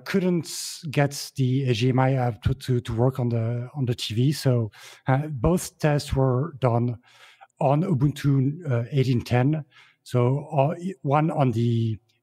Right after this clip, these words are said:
Intel plus NVIDIA, and the other one on Ryzen and, uh, A T A, A T I Radeon. Uh,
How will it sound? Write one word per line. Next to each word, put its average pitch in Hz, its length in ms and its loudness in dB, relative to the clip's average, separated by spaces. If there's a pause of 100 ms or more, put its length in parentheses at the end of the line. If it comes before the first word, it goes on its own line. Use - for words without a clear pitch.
(100)
Intel 131 460 0
plus 120 360 -2
NVIDIA, 151 600 0 (440)
and 127 100 -2
the 147 60 2
other 151 160 2
one 120 280 0
on 120 60 -2
Ryzen 120 640 0 (160)
and, 113 220 -2
uh, 107 340 -4 (960)
A 147 100 -2
T 131 480 0
A, 180 120 0
A 151 40 0
T - 160 -2
I 131 120 4
Radeon. 120 800 0 (840)
Uh, 131 260 2